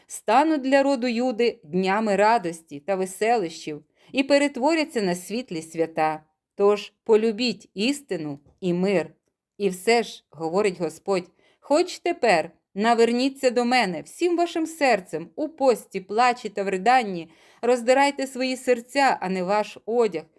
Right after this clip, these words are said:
Поверніться до Господа вашого Бога, адже Він щедрий і сповнений любові, довготерпеливий та вельми милостивий,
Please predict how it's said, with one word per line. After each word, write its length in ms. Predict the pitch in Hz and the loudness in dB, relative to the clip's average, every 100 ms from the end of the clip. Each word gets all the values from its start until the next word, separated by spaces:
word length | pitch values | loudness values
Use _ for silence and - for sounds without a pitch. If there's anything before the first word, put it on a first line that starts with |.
| _ _ - | _ _ 2
Поверніться 640 | 262 262 262 294 294 269 | 6 6 4 0 0 2
до 160 | 247 247 | 4 2
Господа 500 | 262 294 - 240 240 | 2 0 -4 -2 2
вашого 460 | 262 262 233 233 | 0 0 0 0
Бога, 440 | 196 226 285 233 - | 0 0 2 0 0
адже 460 | 214 196 190 202 | -2 -2 0 0
Він 420 | 196 240 294 220 180 _ _ | 0 0 -2 -2 -6 _ _
щедрий 800 | - - 240 277 180 160 147 - | -16 -4 0 2 0 -6 -8 -10
і 120 | 233 | -10
сповнений 640 | 247 - 330 339 294 277 262 | -10 -8 -4 0 0 2 2
любові, 580 | 226 185 180 180 151 - _ _ | 0 0 0 0 -2 -12 _ _
довготерпеливий 1160 | 180 220 208 208 202 185 180 175 233 269 147 147 _ | 2 2 2 -2 -4 -4 -2 -2 -2 -4 -6 -10 _
та 120 | 175 | -4
вельми 520 | 160 170 277 330 277 | -4 0 2 2 0
милостивий, 760 | 262 233 196 170 - 156 143 | 0 0 0 -2 -4 -8 -8